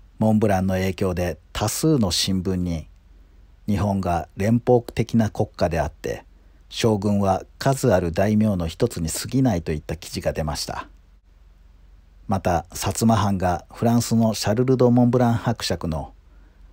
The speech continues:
フランス人が勲章を重んじる心理を利用すべきという権限を採用し、フランスのレジオン・ドヌール勲章に範を取った、日本初の勲章とみなされる独自の勲章、薩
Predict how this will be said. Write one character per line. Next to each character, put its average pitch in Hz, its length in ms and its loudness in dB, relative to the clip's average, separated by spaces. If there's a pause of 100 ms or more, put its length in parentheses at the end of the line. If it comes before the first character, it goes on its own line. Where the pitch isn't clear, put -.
(640)
フ - 100 -2
ラ 123 120 6
ン 123 40 4
ス 123 140 0
人 104 180 0
が 95 200 -2
勲 135 260 -2
章 127 260 4
を 123 40 8
重 127 220 6
ん 123 40 4
じ 120 120 2
る 101 100 0
心 101 260 0
理 90 120 -2
を 85 120 -2
利 92 100 -2
用 123 160 6
す 113 140 -4
べ 107 120 4
き - 100 -14
と 92 100 -2
い 82 120 -2
う 82 60 -4
権 104 220 -2
限 95 240 -2
を 76 60 -4
採 92 240 -4
用 87 180 -4
し、 - 320 -8 (580)
フ - 100 -6
ラ 117 140 4
ン 110 60 0
ス 107 120 -4
の 101 360 0
レ 98 180 -2
ジ 117 160 -2
オ 135 100 4
ン・ 131 80 4
ド 123 140 4
ヌ 127 140 4
ー - 20 4
ル 120 140 4
勲 117 240 2
章 101 180 -4
に 92 120 -2
範 101 280 -2
を 87 80 -2
取 85 160 -6
っ - 20 -14
た、 73 320 -6 (800)
日 101 180 0
本 120 200 4
初 107 360 -2
の 107 160 2
勲 113 200 0
章 107 180 2
と 104 140 0
み 107 80 2
な 107 100 2
さ 101 140 0
れ 92 120 -2
る 76 220 -8 (100)
独 123 180 2
自 110 180 2
の 92 140 -2
勲 95 240 -6
章、 82 400 -4 (400)
薩 - 120 -6